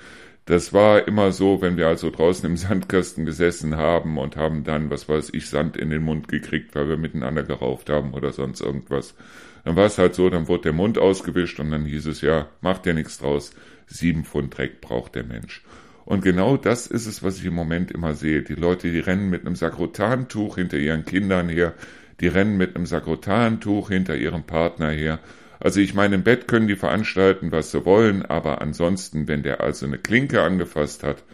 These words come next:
dann muss auf jeden Fall da mit dem Sakrotantuch nachgewischt werden. Ich meine, okay, das mache ich unten, wenn ich also die Ferienwohnung sauber mache.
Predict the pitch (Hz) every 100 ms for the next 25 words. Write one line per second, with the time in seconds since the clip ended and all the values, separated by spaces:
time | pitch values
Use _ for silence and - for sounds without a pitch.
0 | - - - _ 85 85 85 95 - 73
1 | - 76 78 76 - 69 69 69 71 73
2 | 67 69 - 69 - 87 104 92 80 -
3 | 69 73 - 69 67 65 - 65 67 69
4 | - - - - - 95 110 101 - 107
5 | 120 101 82 82 87 92 - - - 95
6 | 98 - 71 71 71 - 69 - 69 -
7 | 104 82 69 64 64 62 - 58 58 -
8 | - - -